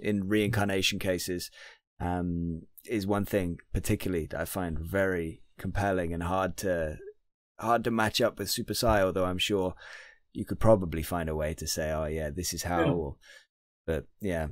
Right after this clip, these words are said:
Speaker 2: Yeah, I mean, it
Speaker 1: Um,
Speaker 2: really goes down to exactly what you said. I think, you know, which it, where, where you draw in and which is more compelling explanation.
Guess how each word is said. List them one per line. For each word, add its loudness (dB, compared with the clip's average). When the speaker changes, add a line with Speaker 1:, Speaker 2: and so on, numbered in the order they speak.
Speaker 2:
Yeah, 4
I 8
mean, 12
it 12
Speaker 1:
Um, 10
Speaker 2:
really 10
goes 10
down 6
to 8
exactly 8
what 8
you -2
said. 6
I 6
think, 8
you 8
know, 10
which 10
it, 8
where, 10
where 12
you 12
draw 10
in 8
and 6
which 8
is 8
more 8
compelling 8
explanation. 6